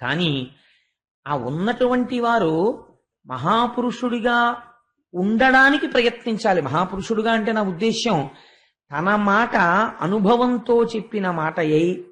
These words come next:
పది మంది ఆదరించేటట్టుగా తాను ప్రవర్తించగలగాలి. అలా ఉండాలి ఆయన చెప్పే మాట. అలా ప్రవర్తించడంలో వైఫల్యం వచ్చిందనుకోండి, కలహములు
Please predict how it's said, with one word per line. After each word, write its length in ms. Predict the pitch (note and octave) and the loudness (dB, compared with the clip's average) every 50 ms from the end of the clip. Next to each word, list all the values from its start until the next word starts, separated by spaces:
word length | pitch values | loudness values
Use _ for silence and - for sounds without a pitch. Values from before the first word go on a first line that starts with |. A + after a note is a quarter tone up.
| - D3+ | -6 -6
పది 220 | D3+ D#3+ G#3+ A3+ | -4 -2 0 0
మంది 340 | A3+ A#3 A#3+ B3 A#3 - A3+ - - | 0 0 0 0 0 -2 -2 -4 -4
ఆదరించేటట్టుగా 1200 | D3 D#3+ F3+ G#3+ A#3 C4 C4 C4 B3 B3 A3 - - A3+ G#3+ G#3+ G#3 G3 - - G3 F3 G3+ A3 A#3 | -2 0 0 2 2 2 2 4 2 0 0 -2 -2 -2 -2 -2 -4 -8 -8 -8 -4 -2 -2 -2 0
తాను 260 | A3+ A3 G3+ F#3+ F3+ | 0 -2 -2 -2 -2
ప్రవర్తించగలగాలి. 1120 | E3 - - F3 F#3 B3 B3+ - - - A#3+ G#3 - - F#3+ E3+ D3+ C#3 C3 A#2 G#2+ - - - _ _ _ _ _ _ _ _ _ _ _ _ D3+ | -4 -4 -4 -2 0 0 -2 -2 -4 -4 -4 -4 -4 -4 -2 -2 -2 -2 -2 -4 -6 -8 -12 -20 _ _ _ _ _ _ _ _ _ _ _ _ -2
అలా 240 | F#3 A3 B3+ C4 | 0 2 4 4
ఉండాలి 380 | C4 A#3+ A#3 A3+ A3+ A3+ A3 G#3 | 4 4 4 4 4 4 4 4
ఆయన 140 | F#3+ F#3 F3 | 2 0 -2
చెప్పే 360 | D#3+ - F#3 - - A3+ A3 | -2 -4 -6 -2 0 0 0
మాట. 220 | G3 F3+ E3+ E3+ - C#3+ - - - - _ _ _ _ _ _ - | 2 2 0 0 -2 -6 -8 -10 -18 -20 _ _ _ _ _ _ -4
అలా 220 | E3 F#3+ G#3 A3 | -2 2 2 2
ప్రవర్తించడంలో 1120 | A3 - - F3 F#3+ A#3 B3+ B3+ - - D4 C4+ C4 - - C4+ C4 C4 B3+ B3 B3 B3 A#3 | 0 0 -2 0 0 0 0 -2 -4 -4 -2 -2 -2 -2 0 0 0 0 2 2 2 2 4
వైఫల్యం 640 | F#3 G3 G#3+ A3+ - - C4+ C4 C4 C4+ C4 B3+ | 4 2 2 2 0 0 0 2 2 2 2 0
వచ్చిందనుకోండి, 800 | A#3 A3 A3+ - C4 B3 A#3+ A#3 A3+ - B3 A#3 G#3+ G3 G3 G3 | 0 -2 -4 -4 -4 -4 -4 -4 -4 -4 -2 -2 -2 -2 -2 -2
కలహములు 580 | F#3+ G3 F3 F3 G3+ G3+ G3 A#3+ A#3+ B3+ A#3+ | -4 -4 -4 -2 0 0 2 2 2 2 2